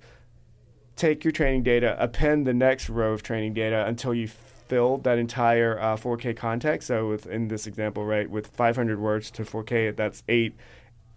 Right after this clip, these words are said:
eight rows of training data. But the problem with that is, is that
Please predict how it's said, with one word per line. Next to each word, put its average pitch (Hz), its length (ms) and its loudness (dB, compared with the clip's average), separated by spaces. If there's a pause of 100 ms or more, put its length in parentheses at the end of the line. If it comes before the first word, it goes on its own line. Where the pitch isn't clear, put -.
(120)
eight 135 180 2
rows 110 220 0
of 98 60 -12
training 165 320 0
data. 98 380 -2 (600)
But 127 440 2 (960)
the - 80 -2
problem 185 400 0
with 139 140 4
that 123 260 4
is, 147 260 2
is 117 400 0
that 113 400 4